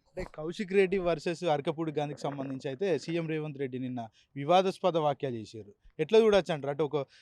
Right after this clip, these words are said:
బీఆర్ఎస్ నేత కావచ్చు, లేకపోతే తెలంగాణ,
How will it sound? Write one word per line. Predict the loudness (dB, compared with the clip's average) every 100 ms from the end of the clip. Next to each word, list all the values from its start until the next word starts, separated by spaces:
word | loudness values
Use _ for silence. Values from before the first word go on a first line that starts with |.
| -6
బీఆర్ఎస్ | 2 6 6 4 0
నేత | -4 -2
కావచ్చు, | 0 2 2 0 0
లేకపోతే | 0 0 -2 0 0 2
తెలంగాణ, | 2 0 0 0 2 2